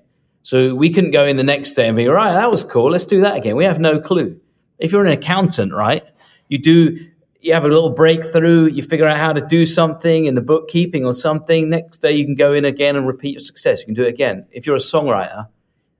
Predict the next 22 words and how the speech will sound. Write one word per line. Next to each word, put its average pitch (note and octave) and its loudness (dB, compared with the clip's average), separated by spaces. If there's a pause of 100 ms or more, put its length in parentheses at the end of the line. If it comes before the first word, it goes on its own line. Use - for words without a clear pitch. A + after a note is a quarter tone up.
(140)
no C3+ -2
chance. - -10 (180)
You C#3+ -2
can A#2+ 0
learn, C#3 0 (240)
you A#2 -8
can G#2+ -2 (100)
grab A#2+ -4
experience, C#3+ -2
you B2 -12
can A2+ -8
figure B2 0
out B2 -2
some A2 -6
things A#2+ -2
that - -12
work A#2+ 0
and G2+ -8
don't B2 -2
work. G#2+ -4
But G#2 -4
at - -20